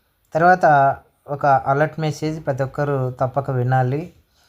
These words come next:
సిఎస్సి అని మీ WhatsApp-కు వచ్చే యాప్ను అస్సలు ఓపెన్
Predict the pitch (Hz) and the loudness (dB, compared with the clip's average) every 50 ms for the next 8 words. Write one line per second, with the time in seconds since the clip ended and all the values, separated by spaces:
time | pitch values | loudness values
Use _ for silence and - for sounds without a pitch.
0 | _ _ _ _ - - - 190 190 190 190 185 - - 185 175 165 170 165 156 | _ _ _ _ -16 -10 -4 0 2 2 2 0 -2 -2 -2 0 0 -2 -4 -4
1 | 151 156 - 147 147 143 139 131 131 131 135 131 - - 151 - _ - 160 151 | -6 -6 -8 -6 -4 -2 0 2 2 2 2 0 -6 -14 -18 -16 _ -8 -8 -8
2 | - - 156 143 - - 127 131 135 135 151 151 143 135 - - 143 139 139 131 | -6 -4 -4 -4 -2 0 0 0 0 0 -2 -4 -4 -4 -4 -6 -8 -6 -4 -2
3 | 127 127 131 127 - 143 143 | -2 -2 -4 -4 -6 -8 -8